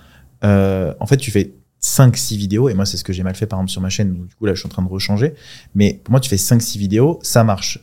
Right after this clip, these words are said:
ça marche pas, ça marche, tu continues, ça marche pas, tu changes, tu vois, mais vraiment, au bout de cinq vidéos, et je pense que c'est le vrai problème des gens qui sont sur LinkedIn, par exemple, tu vois.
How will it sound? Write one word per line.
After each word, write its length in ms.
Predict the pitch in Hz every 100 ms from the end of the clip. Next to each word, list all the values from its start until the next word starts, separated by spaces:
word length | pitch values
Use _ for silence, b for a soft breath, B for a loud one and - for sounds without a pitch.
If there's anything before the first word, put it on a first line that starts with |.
| _
ça 220 | - 95
marche 220 | 90 -
pas, 300 | 135 139 - _ _ _ _ _ _ _ -
ça 180 | -
marche, 180 | 110 98
tu 100 | -
continues, 340 | 95 95 110 139
ça 120 | 123
marche 200 | 92 -
pas, 80 | 120
tu 140 | -
changes, 320 | - 117 101
tu 100 | -
vois, 140 | 92 76
mais 80 | 76
vraiment, 220 | 85 117
au 40 |
bout 160 | 107 92
de 40 |
cinq 240 | - 120 110
vidéos, 360 | 98 104 107 -
et 60 | 98
je 120 | -
pense 120 | 135
que 80 | 127
c'est 140 | -
le 80 | 92
vrai 260 | 92 98 117
problème 440 | 113 113 127 117 B B -
des 100 | 113
gens 120 | 113
qui 100 | 107
sont 160 | 101 98
sur 160 | 98
LinkedIn, 320 | 101 117 143
par 160 | 131 101
exemple, 280 | 98 98 92
tu 140 | -
vois. 100 | 98